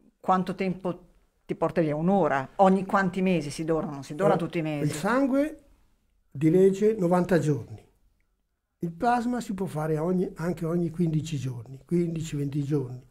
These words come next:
Speaker 2: Si può alternare sangue e plasma.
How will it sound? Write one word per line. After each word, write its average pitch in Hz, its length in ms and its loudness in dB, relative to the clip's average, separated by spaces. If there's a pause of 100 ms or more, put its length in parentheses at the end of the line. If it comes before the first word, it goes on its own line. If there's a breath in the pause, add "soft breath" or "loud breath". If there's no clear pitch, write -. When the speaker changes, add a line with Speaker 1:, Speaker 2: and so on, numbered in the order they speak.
(160)
Speaker 2:
Si - 140 -6
può 175 140 -4
alternare 156 640 0
sangue 147 380 -4
e 185 40 -2
plasma. 165 640 -4